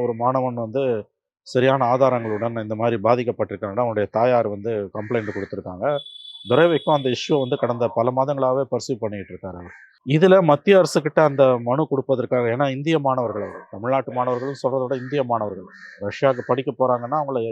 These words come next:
யுத்தத்துல அனுப்புறதுன்றது உலகத்துல எந்த நாட்டிலும் நடக்காத ஒரு அநியாயத்தை ரஷ்யா பண்ணிட்டு இருக்கு. இப்ப இதுல இந்த மாணவர்களை நம்ம மீட்கணும்னு அவர் ஏற்கனவே சில முயற்சிகள் எடுத்தாரு, அது பெரிய அளவுல வெற்றி பெறல. ஆனா தொடர்ந்து அந்த முயற்சிகளை அவர் செய்து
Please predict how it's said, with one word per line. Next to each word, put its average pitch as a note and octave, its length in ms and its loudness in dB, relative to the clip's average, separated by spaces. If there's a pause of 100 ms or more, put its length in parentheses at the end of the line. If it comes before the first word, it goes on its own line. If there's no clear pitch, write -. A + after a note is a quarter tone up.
யுத்தத்துல C3+ 420 0
அனுப்புறதுன்றது B2+ 580 -4
உலகத்துல C3+ 420 0
எந்த C#3 200 -2
நாட்டிலும் D3+ 300 -4
நடக்காத B2+ 340 -4
ஒரு A2+ 120 -2
அநியாயத்தை B2+ 480 -2
ரஷ்யா A#2+ 300 -4
பண்ணிட்டு G#2 280 -10
இருக்கு. - 160 -20 (680)
இப்ப C#3 160 2 (140)
இதுல G3 300 6
இந்த F3+ 180 0
மாணவர்களை F3+ 500 4
நம்ம D3 220 -4
மீட்கணும்னு D3+ 540 -4
அவர் C3+ 200 -2
ஏற்கனவே D3 460 -4
சில C3+ 180 -2
முயற்சிகள் C3 440 -2
எடுத்தாரு, A#2 360 2
அது A2+ 160 -8
பெரிய C3+ 220 4
அளவுல A#2+ 260 2
வெற்றி B2+ 240 -2
பெறல. B2+ 260 2
ஆனா C3+ 120 0 (100)
தொடர்ந்து D3+ 300 2
அந்த B2+ 180 -4
முயற்சிகளை B2+ 400 0
அவர் G2+ 180 -4
செய்து A#2+ 160 -2